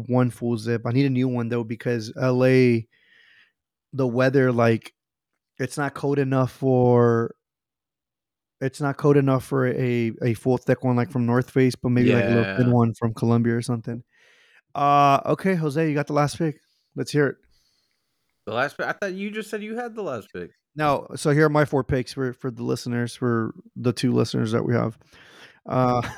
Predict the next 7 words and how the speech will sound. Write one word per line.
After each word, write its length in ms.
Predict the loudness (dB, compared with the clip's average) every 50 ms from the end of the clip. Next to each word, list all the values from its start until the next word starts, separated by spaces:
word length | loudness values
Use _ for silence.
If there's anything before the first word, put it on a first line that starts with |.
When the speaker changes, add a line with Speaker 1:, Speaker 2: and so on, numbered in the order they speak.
| -16 -18 -18 -8 -6 -6 -2 -2
Speaker 1:
<laughs> 220 | -2 -2 0 -2 -2 -2 _ _ -16 -16 -16 _ _ -20 -20 _ _ _ -20 -20 _ _ _ _ -18 -18 _ _ _ -20 -20 _ _ _ _ _ _ -18 -18 -16 -16 -14 -12 -10 -8 -8 -6 -2
I 200 | 2 2 4 4
got 360 | 4 4 4 4 4 4 4
one, 320 | 4 4 4 2 0 -2 -6 -12 -18 -20
Speaker 2:
<laughs> 160 | _ _ _ _
Speaker 1:
one, 480 | -2 2 4 4 6 4 4 2 0 -4
uh, 600 | -2 0 2 2 4 4 4 4 4 4 4 2